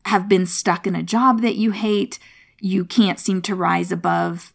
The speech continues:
the level that you're at in your business, whatever it is. I want you to really pay close attention to those areas where you're stuck.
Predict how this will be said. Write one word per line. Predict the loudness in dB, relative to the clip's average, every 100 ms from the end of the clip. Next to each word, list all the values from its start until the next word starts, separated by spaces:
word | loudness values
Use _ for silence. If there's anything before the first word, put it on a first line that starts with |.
| _ -6
the | -4
level | 0 0 0 -2
that | -2 -2
you're | -2
at | -2
in | -4
your | -6
business, | -2 2 4 4 2 -2
whatever | 2 4 4 4 0
it | 0
is. | -2 -6 -10 -16 _ _ _ 0
I | 4
want | 4 4 4
you | 4
to | 2 -2 0
really | 2 2 2
pay | 0 -2 -2 _ _
close | -2 0 0
attention | -2 -4 -6 -4 -4 -4
to |
those | 0 0 0
areas | -2 -2 -4
where | -4 -4
you're | -4
stuck. | -6 -10 -14 -20